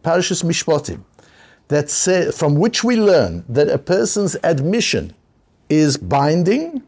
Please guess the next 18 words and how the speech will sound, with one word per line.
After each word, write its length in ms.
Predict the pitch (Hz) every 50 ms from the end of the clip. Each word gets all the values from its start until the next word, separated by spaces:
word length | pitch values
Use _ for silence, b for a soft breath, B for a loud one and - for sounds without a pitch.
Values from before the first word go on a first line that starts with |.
| _ b b b b b b b
if 160 | 170 - -
it 80 | 143
weren't 380 | 139 139 147 180 233 277 285 254
for 180 | - - 214 185
that 260 | 175 180 180 175 - 208
actual 420 | 240 233 - - - 262 254 214
verse, 420 | 170 180 190 156 123 120 - - - -
I 140 | 139 151
would 140 | 190 190 185 170
have 80 | 165
thought 320 | - 175 160 160 160 - 151
you 80 | 135
always 340 | - 151 165 175 170 151 139
need 240 | 139 143 139 135 110
witnesses 500 | 113 139 156 156 165 151 143 - 139 123
for 200 | - - 117 107
a 40 | 104
kinyan, 540 | - - - 196 202 208 233 226 233 233